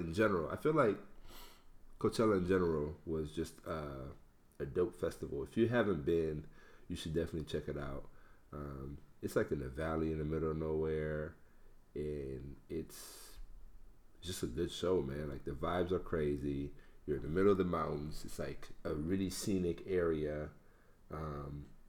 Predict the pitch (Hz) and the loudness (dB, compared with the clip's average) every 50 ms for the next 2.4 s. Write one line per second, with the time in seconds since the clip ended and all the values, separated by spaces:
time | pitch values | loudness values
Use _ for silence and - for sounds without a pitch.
0 | - - - - 101 95 - - - - 120 - - 107 113 104 - 104 90 92 | -4 0 2 2 2 2 0 -2 0 2 2 4 10 12 12 12 12 10 8 8
1 | 95 95 90 80 78 76 - - - - - - - - - 95 95 95 92 87 | 10 8 8 6 2 0 -2 -6 -8 -10 -12 -14 -14 -4 0 2 2 4 4 2
2 | 87 - - 90 90 87 87 | 2 0 0 2 4 4 4